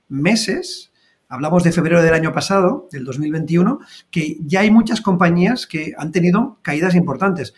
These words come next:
Ejemplo, y también es muy importante, es el caso de Baba, ¿no? Em, el caso de Baba lleva <laughs> un piñaco y muy grande, y como ellas, mucha más. Es decir,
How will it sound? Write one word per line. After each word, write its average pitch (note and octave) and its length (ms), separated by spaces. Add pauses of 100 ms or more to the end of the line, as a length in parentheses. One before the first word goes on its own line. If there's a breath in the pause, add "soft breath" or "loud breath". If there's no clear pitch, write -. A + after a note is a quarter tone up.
(240 loud breath)
Ejemplo, D#3 540
y - 80
también C#3 260
es C#3 60
muy D3+ 100
importante, D#3+ 380
es F3 40
el E3+ 100
caso E3 240
de C3 120
Baba, E3+ 240
¿no? C4 220 (340 soft breath)
Em, C#3 260
el C3+ 120
caso C3+ 240
de D3 80
Baba D#3+ 220
lleva E3 320
<laughs> - 40
un F3+ 160
piñaco F#3 560 (240 soft breath)
y D#3 80
muy D#3 560
grande, C#3+ 380 (380 soft breath)
y F#3+ 120
como F#3 280
ellas, B3+ 220
mucha F#3 260
más. G#3+ 240
Es F#3 80
decir, F3 300